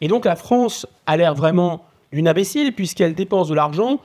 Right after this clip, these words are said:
alors que tous les Comoriens rigolent sous cap et savent très bien que ça ne sert à rien. Il en va de même d'ailleurs des infrastructures de santé. J'ai visité un hôpital que nous avons rénové aussi. Il n'y a quasiment pas de médecin. Le seul endroit où il y a la clim, c'est le bureau du directeur. Et il n'y a non plus pas de patients,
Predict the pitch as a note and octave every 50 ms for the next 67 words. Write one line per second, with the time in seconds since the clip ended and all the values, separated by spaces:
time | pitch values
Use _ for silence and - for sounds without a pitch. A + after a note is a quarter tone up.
0 | _ _ - - D3+ F3+ F#3+ - - E3 D3+ - A#3 A#3 G3+ - - E3 E3 D#3+
1 | D#3 F3+ G#3+ A3 F3+ F3 D#3+ E3+ D#3 C#3+ - E3 - G3 A3 A#3 - E3+ - E3
2 | C#3+ - - D#3 D#3 F#3 F#3+ - D#3 C3+ - D#3+ D3 C#3+ C3+ C3+ B2+ A#2 G#2 _
3 | _ _ _ _ - F#3+ G#3 A#3+ A#3+ A3+ B3 A3 G#3+ A3 A3 A3+ A3 G3 D#3+ D#3+
4 | D#3 D#3+ D#3 D3 D3 C#3+ C#3 - D#3 C#3+ - D3+ C3 - D3 C#3 C3+ A#2+ - -
5 | G3 F3+ - C4 D4 D4+ - _ _ _ _ _ _ - D3+ C3+ D#3 D#3 E3 E3
6 | E3 D#3 - F#3 E3+ D3 D3+ F3+ F#3 F#3 B3 A3+ D4+ C4+ C4 B3 - F3 D#3 D#3
7 | C#3+ D3+ C#3+ C#3 C#3+ C3+ C3 B2+ C3 E3 F#3 F#3+ G3 G3+ G3+ B3+ C4 B3 G3 E3+
8 | - - C4 B3 A#3 C#3 C#3 C3+ A#2+ A2 - _ - F3 F#3 F3+ A3 A3+ A#3+ B3
9 | A3 B3 A#3+ G#3+ G#3+ A3+ G#3+ - - G#3 G3+ G3+ G3+ - - _ _ - D3+ D#3
10 | - - A#3+ A#3+ A#3+ A3 G3+ G#3+ G3+ G3 F3 E3+ E3 E3+ E3 G3 G3+ F#3+ - -
11 | D3 C#3+ D#3 E3 F3 E3+ D#3+ D#3+ D#3+ F3+ F#3 F#3+ F#3 - B3+ C4 C#4 C#4+ G#3+ C3+
12 | - - - - _ _ - G3 G3+ G3 F#3+ F#3 G3+ G#3 G#3+ G3+ E3+ - - E3+
13 | F#3+ G3+ - _ - - E3+ F3 - - F#3+ F#3 - - B3+ A#3 F#3